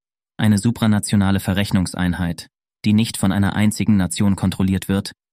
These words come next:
würde helfen, dieses Problem zu lösen. Die Vereinigten Staaten sind einzigartig,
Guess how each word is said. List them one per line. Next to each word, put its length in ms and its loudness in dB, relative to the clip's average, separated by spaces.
würde 200 0
helfen, 380 0
dieses 320 0
Problem 420 -2
zu 120 -4
lösen. 420 -4
Die 80 4
Vereinigten 500 0
Staaten 420 0
sind 180 -2
einzigartig, 840 -4